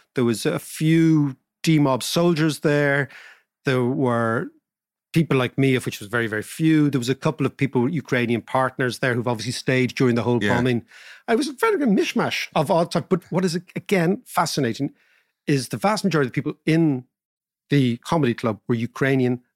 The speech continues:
Speaker 1: and the language of operation was English. Now, that is really
Speaker 2: That is
Speaker 1: extraordinary.
Speaker 2: curious.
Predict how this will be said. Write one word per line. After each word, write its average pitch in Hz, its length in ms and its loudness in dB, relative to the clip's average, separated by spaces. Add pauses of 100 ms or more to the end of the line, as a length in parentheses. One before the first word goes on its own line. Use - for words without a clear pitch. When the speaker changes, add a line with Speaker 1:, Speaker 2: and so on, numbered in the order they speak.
(180)
Speaker 1:
and 117 140 -6
the 120 60 -2
language 143 460 0
of 117 80 -4
operation 110 480 -6
was 101 100 -10
English. 107 360 -10 (340)
Now, 120 180 -12
that 104 200 -4 (100)
is 113 140 -12
really 120 420 -2
Speaker 2:
That 143 260 0
is 135 80 0
Speaker 1:
extraordinary. 127 440 2
Speaker 2:
curious. 87 260 -6